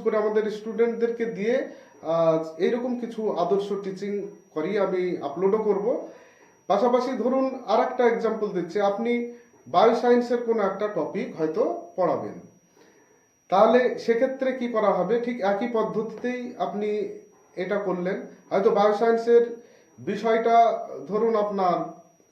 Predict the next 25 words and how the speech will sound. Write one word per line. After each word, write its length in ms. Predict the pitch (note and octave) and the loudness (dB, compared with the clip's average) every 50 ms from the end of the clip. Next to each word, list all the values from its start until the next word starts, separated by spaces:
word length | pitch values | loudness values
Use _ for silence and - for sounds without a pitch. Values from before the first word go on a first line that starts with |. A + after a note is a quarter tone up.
| _ _ _ _ _ _ _ _ _ _ _ _ _ _ _ - - _ _ _ | _ _ _ _ _ _ _ _ _ _ _ _ _ _ _ -20 -20 _ _ _
আমাদের 640 | E3 E3 F3+ F3+ F3 F3+ F3 F3 E3 D#3 D3+ - - - - - _ _ _ _ _ _ _ _ _ _ _ _ - | -2 0 0 0 2 2 2 2 0 0 -4 -6 -8 -12 -16 -20 _ _ _ _ _ _ _ _ _ _ _ _ 0
পৌষ্টিক 420 | A#3+ C4 B3+ - - B3+ A#3+ - | 0 0 0 0 -4 -6 -6 -2
তন্ত্রের 460 | - G3+ G3 G3 G3 G3+ F#3 F#3 E3+ E3 | 0 0 2 2 0 0 -2 -2 -2 -4
উপর 240 | D#3+ D#3+ D#3+ D#3 | -2 -2 -2 -2
হয়তো 280 | D#3 D3 C#3 - - B2 | 0 -2 -4 -6 -6 -6
আছে, 320 | A2 G#2 G2 - - - - - - _ _ _ _ _ _ _ _ _ _ | -6 -8 -10 -14 -18 -20 -20 -20 -20 _ _ _ _ _ _ _ _ _ _
তাহলে 280 | - F#3+ G#3+ A#3 A3+ | 4 6 6 6 6
সেক্ষেত্রে 440 | - A#3 A#3 A#3+ B3 A#3+ - B3+ B3 | 4 2 2 2 0 0 2 0 2
পাঠ 240 | A#3+ A3+ G#3 G#3 G#3 | 2 4 2 2 4
ঘোষণায় 500 | G3 A3 G#3+ A3+ A3+ A3 A#3 A#3 A#3+ A#3+ | 2 0 0 0 -2 2 4 6 6 6
আমরা 380 | A3+ G3+ - G#3 A3+ A#3 A#3+ A#3 | 4 4 0 2 2 4 4 2
প্রথমে 360 | A#3 G#3 G3 G3+ A3+ A3+ A3+ | 2 -2 -2 0 0 2 2
আজকের 300 | G#3+ G#3 - - A3 G#3 - | 2 0 0 -2 -2 -2 -2
পাঠ 180 | G#3 G3+ G3 F#3+ | -4 -4 -4 -6
লিখবো 320 | F#3 F3+ D#3+ D3 D#3 D#3+ | -8 -8 -8 -6 -6 -4
না, 160 | D#3+ - - E4 - - - - _ _ _ _ | -4 -4 -6 -8 -10 -14 -20 -20 _ _ _ _
পৌষ্টিক 380 | - - - - - A3+ A3+ - | -10 -10 -8 -8 -8 -8 -6 -2
তন্ত্রের 520 | - G#3 G#3 G#3 G3+ A3 A3 A#3+ A#3+ A#3 | 0 0 0 0 0 2 6 6 6 6
যে 160 | F3+ G3+ G#3+ G#3 | 4 0 -2 -4
সিস্টেমটা 600 | - - A3+ - - - G#3 G3 F3 C#3+ D#3 D3+ | -4 -6 -8 -10 -4 -2 -2 -2 0 -2 -2 -4
সেটা 220 | - G3+ F#3+ G3+ | -2 -4 -4 -6
কিভাবে 400 | G#3+ - A#3+ - G3+ G#3+ G#3+ G#3+ | -6 -6 -6 -4 -2 -2 0 2
ওদেরকে 320 | G#3+ G3+ G3 G3+ G3 F#3+ F#3 | 2 2 2 2 0 0 -2
বোঝাতে 400 | C#3+ D3+ D3 C#3 C#3+ B2 - B2 | -2 -2 -4 -4 -6 -8 -10 -10
পারি। 280 | A2 G#2+ G2+ - - | -10 -10 -12 -12 -14